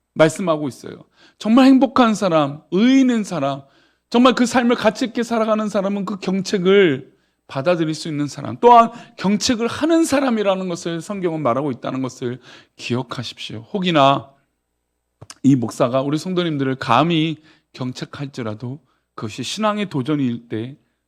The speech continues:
정말 하나님의 말씀으로 또 믿음으로, 어, 우리 성도님 서 있는 우리 귀한 믿음의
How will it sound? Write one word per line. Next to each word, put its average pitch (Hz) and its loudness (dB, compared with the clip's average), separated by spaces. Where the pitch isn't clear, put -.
정말 110 -12
하나님의 147 -6
말씀으로 120 -6
또 170 -2
믿음으로, 143 2
어, - -14
우리 143 -6
성도님 135 -4
서 170 -4
있는 123 -6
우리 120 -8
귀한 139 -4
믿음의 139 -2